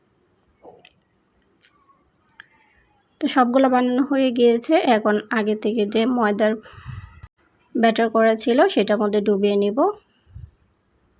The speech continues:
আপনারা এখানে চাইলে ধনিয়া পাতা দিতে পারেন,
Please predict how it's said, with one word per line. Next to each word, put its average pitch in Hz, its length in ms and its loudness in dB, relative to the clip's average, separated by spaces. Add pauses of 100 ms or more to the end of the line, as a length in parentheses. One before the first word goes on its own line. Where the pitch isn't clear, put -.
(1040)
আপনারা 277 360 0
এখানে 220 360 0
চাইলে 220 340 0
ধনিয়া 214 380 2
পাতা 208 240 -2
দিতে 202 260 -6
পারেন, 220 320 -4